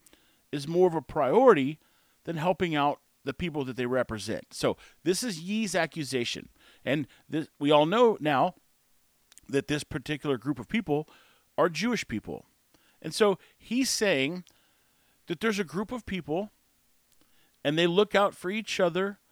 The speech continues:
more than they look out for the people that they represent. And he, he says, "I've been seeing this behavior that these group of people have been doing over s-, however long he's been doing this." So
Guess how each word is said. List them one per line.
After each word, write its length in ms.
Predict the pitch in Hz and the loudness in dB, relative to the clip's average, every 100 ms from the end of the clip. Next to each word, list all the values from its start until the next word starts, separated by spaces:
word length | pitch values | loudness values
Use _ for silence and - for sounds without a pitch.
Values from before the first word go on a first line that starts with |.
| _ - | _ -8
more 240 | 147 170 | 0 2
than 160 | 202 220 | 2 0
they 80 | 214 | 0
look 240 | 202 196 | 0 0
out 180 | 180 160 | 0 0
for 100 | 160 | -4
the 100 | 147 | -12
people 280 | - 180 170 | -10 -8 -8
that 120 | 147 | -6
they 80 | 151 | -4
represent. 800 | 139 143 113 107 180 220 - - _ _ _ _ _ _ _ _ | -2 -4 -6 -4 -2 -2 -4 -18 _ _ _ _ _ _ _ _
And 140 | 139 165 | -4 -4
he, 240 | 190 151 _ | -4 -8 _
he 180 | - 147 | -14 -10
says, 340 | 175 170 147 131 | -4 -2 -2 -2
"I've 240 | 127 156 | -2 -2
been 160 | 170 170 | -2 -4
seeing 480 | - - 220 240 120 | -6 -6 -2 -2 -4
this 260 | 127 - | -6 -8
behavior 720 | - 131 117 143 170 104 117 165 _ _ _ - | -10 -12 -10 -6 -6 -6 -8 -10 _ _ _ -14
that 160 | 120 | -8
these 240 | 127 165 156 | -6 -6 -6
group 280 | 143 160 - - | -4 -4 -6 -12
of 160 | 147 - | -12 -10
people 360 | 165 - 190 | -10 -6 -6
have 240 | 156 147 151 | -4 -4 -2
been 180 | 180 175 | -6 -4
doing 440 | 214 214 160 185 - _ _ _ - | -4 -2 -2 -6 -14 _ _ _ -6
over 180 | 151 151 135 | -4 -2 -6
s-, 220 | - - - _ - | -12 -14 -16 _ -4
however 280 | 135 160 | -2 -2
long 220 | 156 139 135 | -2 -2 -4
he's 160 | 135 | -6
been 160 | 135 127 | -10 -6
doing 300 | 202 202 107 | 0 0 -2
this." 180 | - - | -8 -6
So 240 | 165 | -4